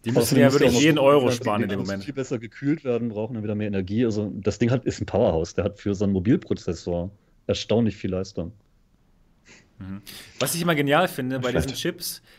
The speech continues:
Speaker 1: dass eben das Referenz-Hardware-Design schon dabei ist. Das heißt, wenn jetzt jemand eine total tolle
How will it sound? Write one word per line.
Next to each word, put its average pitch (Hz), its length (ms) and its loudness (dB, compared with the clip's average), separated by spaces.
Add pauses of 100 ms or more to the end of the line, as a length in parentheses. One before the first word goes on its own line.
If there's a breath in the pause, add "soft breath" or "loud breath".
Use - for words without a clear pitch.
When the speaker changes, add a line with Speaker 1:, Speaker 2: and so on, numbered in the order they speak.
(200 soft breath)
Speaker 1:
dass 151 240 -2
eben 151 340 -4
das 143 260 -6
Referenz-Hardware-Design 131 1500 -4
schon 135 160 -10
dabei 127 340 -4
ist. 87 160 -10
Das 113 160 -10
heißt, 139 400 -10 (220)
wenn 147 320 -4
jetzt 165 320 -6
jemand 151 400 -6
eine 135 420 -8
total 139 460 -6
tolle 135 400 -6